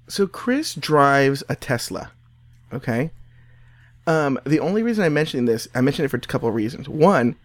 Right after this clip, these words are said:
and I'm being honest, now maybe it's 'cause I'm gay and I don't know cars. It looks like a normal car. I've seen Teslas before, and there's, like, very bizarre, exotic-looking ones.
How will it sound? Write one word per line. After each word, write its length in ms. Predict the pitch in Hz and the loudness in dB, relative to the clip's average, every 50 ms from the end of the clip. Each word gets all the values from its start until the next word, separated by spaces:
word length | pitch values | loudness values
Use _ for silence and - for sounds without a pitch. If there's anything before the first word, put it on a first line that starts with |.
| - - - _ - | -20 -20 -10 _ 0
and 100 | 185 208 | 2 2
I'm 100 | 208 202 | 4 2
being 200 | 214 247 254 - | 2 0 0 0
honest, 420 | 185 202 202 147 - - - - | -2 -2 -2 -2 -4 -6 -6 -4
now 80 | 127 139 | 0 0
maybe 200 | 151 170 170 175 | 2 2 2 0
it's 80 | 175 - | 0 0
'cause 60 | 135 | 0
I'm 80 | 123 120 | 0 0
gay 220 | - 120 110 117 120 | -2 -2 0 2 2
and 80 | 117 | 2
I 20 | 113 | 0
don't 140 | 120 - - | 0 0 -2
know 120 | 120 110 | -2 -2
cars. 520 | - - 110 104 117 147 185 196 - - - _ _ _ _ _ _ _ _ _ _ _ _ _ _ _ _ _ _ _ _ - _ _ _ _ _ - | -2 -4 -2 0 0 0 0 -2 -4 -10 -14 _ _ _ _ _ _ _ _ _ _ _ _ _ _ _ _ _ _ _ _ -20 _ _ _ _ _ 2
It 140 | 175 180 | 2 2
looks 360 | 180 190 220 330 - - - - | 2 0 -2 -2 -2 -4 -6 -4
like 160 | 302 262 - | -4 -2 0
a 60 | 180 | 0
normal 420 | 170 165 170 180 190 196 185 165 | 0 0 2 0 0 2 0 0
car. 380 | 147 - - - 190 160 - - | -2 -4 -4 -2 0 0 0 0
I've 100 | 143 135 | -2 -2
seen 180 | - 233 262 247 | -2 -2 -2 -2
Teslas 400 | - - 220 175 - 175 151 139 | -2 -4 -4 -4 -4 -6 -8 -8
before, 320 | 127 - - 131 123 131 | -8 -8 -4 -2 0 2
and 80 | 131 123 | 2 2
there's, 160 | 117 135 127 | 0 0 -2
like, 180 | 120 113 - - | -2 -4 -2 2
very 380 | - 139 135 143 143 127 - - | 4 4 4 4 2 0 -2 -2
bizarre, 460 | 127 135 123 117 120 110 113 113 117 | -2 -2 0 2 2 4 4 4 2
exotic-looking 720 | - 117 113 117 117 117 110 127 127 139 139 - - 170 165 | 0 -2 -4 -6 -6 -6 -6 -6 -6 -6 -8 -8 -6 -6 -4
ones. 320 | 175 180 196 208 - - | -2 -2 -2 -2 -4 -8